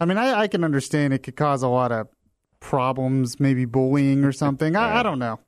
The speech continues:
Speaker 2: Yeah.
Speaker 1: I thi-, I think we're too sensitive sometimes.
Speaker 2: Oh, there's no doubt about that. Are you
Speaker 1: <laughs> I
Speaker 2: kidding
Speaker 1: mean,
Speaker 2: me?
Speaker 1: who cares?
Speaker 2: Yeah.
Speaker 1: It's not even that big of a deal. Who cares?
Speaker 2: Okay. All right. Fair enough. Oh, um,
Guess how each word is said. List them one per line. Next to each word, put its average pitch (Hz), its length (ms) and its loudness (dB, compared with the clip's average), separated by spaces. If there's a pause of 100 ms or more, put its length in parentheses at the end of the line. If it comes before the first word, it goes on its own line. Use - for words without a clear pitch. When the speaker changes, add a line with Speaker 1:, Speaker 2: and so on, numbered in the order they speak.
Speaker 2:
Yeah. - 160 -8
Speaker 1:
I 160 60 0
thi-, 165 160 -2
I 156 100 -2
think 147 220 -2
we're 160 80 2
too 139 240 -6
sensitive 117 560 -6
sometimes. 117 580 -14 (300)
Speaker 2:
Oh, 101 100 0
there's 92 160 -6
no 98 100 -2
doubt 98 280 0
about 67 260 -8
that. 87 300 0
Are 285 100 2
you 101 160 2
Speaker 1:
<laughs> - 20 2
I 214 40 0
Speaker 2:
kidding 214 280 2
Speaker 1:
mean, 240 140 2
Speaker 2:
me? - 60 0
Speaker 1:
who 202 80 -4
cares? 180 160 0
Speaker 2:
Yeah. 170 200 2
Speaker 1:
It's 170 120 -2
not 202 320 0
even 180 160 0
that 156 160 0
big 147 160 -4
of 131 80 -6
a 131 40 -6
deal. 120 280 -4
Who 143 80 -8
cares? 113 400 -6
Speaker 2:
Okay. 107 580 -10 (180)
All 104 200 -2
right. 73 240 -4
Fair 92 260 -2
enough. 85 300 -4 (240)
Oh, 190 440 -2
um, 143 520 -2